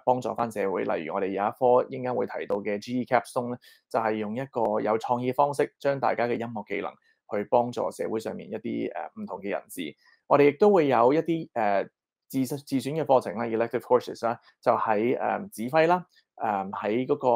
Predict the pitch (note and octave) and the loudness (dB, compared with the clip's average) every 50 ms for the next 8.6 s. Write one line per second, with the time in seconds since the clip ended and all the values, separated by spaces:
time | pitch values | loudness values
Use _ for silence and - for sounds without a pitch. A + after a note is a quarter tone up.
0 | A#2 A2+ A#2 - - F2 E2+ E2+ E2+ - - B2+ B2 D3 C#3+ A#2 G2 G2 - D3 | 4 2 0 -2 -4 -6 -6 -6 -6 -4 -6 -4 -2 -2 -4 -4 -6 -4 -2 -2
1 | C#3+ C#3+ C3+ - G#2+ A2+ A#2 C#3 C3+ C3+ C3+ C3 C3 - A#2 A2 B2 A#2+ B2 B2 | 0 0 0 0 0 0 2 2 0 2 0 -2 -2 -4 -4 -6 -4 -4 -4 -4
2 | A2 - - G2+ E2+ F2+ B2 B2+ - B2 A2+ A2+ B2 B2+ B2+ C3 B2+ - C3 B2 | -6 -4 -4 -4 -2 0 -2 0 0 -2 -4 0 2 4 4 2 2 -2 -2 -2
3 | B2 A2+ G2 F#2 D#2 C2+ C#2 - _ _ _ _ _ C#3+ D#3+ G#3 G3+ - C3+ G#2+ | 0 0 -2 -4 -4 -8 -10 -10 _ _ _ _ _ 2 4 4 4 2 0 0
4 | A2+ A2 - D#3+ - D#3 D3+ C#3 A#2 - D3 C#3+ B2+ B2 C3 C3 - A#2+ A2+ G#2+ | 0 0 0 0 0 0 -2 -2 0 2 2 4 4 4 2 0 0 0 2 2
5 | G#2 A2 A2 - A#2+ - G#2+ A2+ - C3 B2+ A#2+ A#2+ A2+ A2+ - B2 B2 A#2+ - | 2 0 -2 -4 -6 -4 -4 0 2 2 2 2 2 0 0 0 -2 -6 -4 -4
6 | - B2 A#2 - - _ _ _ _ - C#3+ C3+ C#3+ F#3 F#3 F3 - - C#3 D3 | -4 -4 -4 -4 -8 _ _ _ _ 2 2 2 2 0 -2 0 -2 -4 -4 -4
7 | - - - F#2 F2 A2 - G2 G2+ F#2+ G2 G#2+ G#2 G#2 A2 B2 B2 C3 B2+ - | -6 -12 -16 -16 -14 -12 -10 -12 -12 -4 -2 -2 0 2 0 0 0 -2 -6 -4
8 | G#2+ G#2 G#2 A2 G#2 G2+ A#2 A2+ A2 G#2 - - | -6 -6 -4 -4 -2 -2 -2 -4 -4 -6 -8 -10